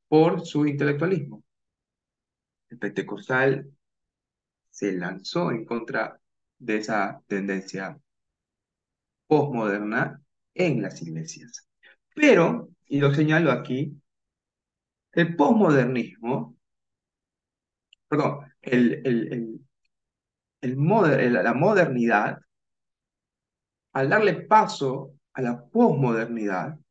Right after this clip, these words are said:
le presenta ahora al pentecostal, en este cambio de época,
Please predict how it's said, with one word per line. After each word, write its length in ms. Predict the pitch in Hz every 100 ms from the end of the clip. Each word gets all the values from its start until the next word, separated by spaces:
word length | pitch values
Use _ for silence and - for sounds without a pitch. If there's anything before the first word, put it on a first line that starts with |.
| _ _ _ _ _ _
le 100 | 165
presenta 440 | 160 175 262 233 -
ahora 320 | 185 240 214
al 180 | 175 -
pentecostal, 840 | 156 151 156 151 - 165 151 175
en 100 | 156
este 200 | 175 180
cambio 300 | 190 196 175
de 100 | 143
época, 520 | 143 151 147 165 -